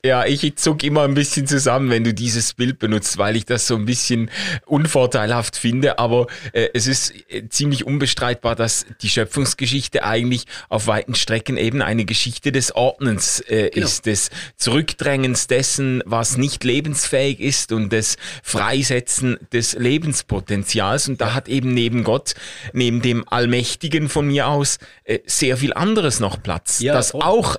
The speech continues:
Speaker 1: Eigendynamik und auch Eigenmacht besitzt.
Speaker 2: Ja,
Speaker 1: Also,
Speaker 2: genau.
Speaker 1: ja.
Speaker 2: Und unter anderem ja auch der Mensch. Und das haben
Speaker 1: Ja.
Speaker 2: wir ja bei der Sündenfallgeschichte gesehen, wo ich jetzt finde, da hat Gott nicht mega souverän drauf reagiert in der Erzählung,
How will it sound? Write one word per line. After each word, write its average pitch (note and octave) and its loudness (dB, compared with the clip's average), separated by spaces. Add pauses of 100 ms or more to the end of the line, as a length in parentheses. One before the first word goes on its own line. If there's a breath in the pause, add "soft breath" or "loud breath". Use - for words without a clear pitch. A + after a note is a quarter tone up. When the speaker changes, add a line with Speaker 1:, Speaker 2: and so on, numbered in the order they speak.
(120)
Speaker 1:
Eigendynamik A2+ 0
und A#2+ -4
auch D3 2
Eigenmacht A2+ 0
besitzt. - -2
Speaker 2:
Ja, A2 0
Speaker 1:
Also, F#2+ -2
Speaker 2:
genau. D#2+ -4
Speaker 1:
ja. G#2 0
Speaker 2:
Und C3 -2
unter C#3+ -2
anderem A2 -2
ja B2 0
auch G2 -2
der A#2+ -2
Mensch. F#2 -2 (260 loud breath)
Und G2 -12
das - -6
haben B2+ 2
Speaker 1:
Ja. G2+ 2
Speaker 2:
wir B2+ 0
ja B2 0
bei B2 -2
der A2+ -2
Sündenfallgeschichte G#2 -6
gesehen, A#2 -8
wo G#2+ -2
ich G#2+ -6
jetzt A2 -8
finde, A2+ -4 (260 loud breath)
da - -12
hat - -8
Gott A2 -4
nicht D3 -4
mega A2+ -2
souverän G2 -6
drauf D#2 -14
reagiert A#2 -6
in B2 -8
der A#2+ -2
Erzählung, A#2 -4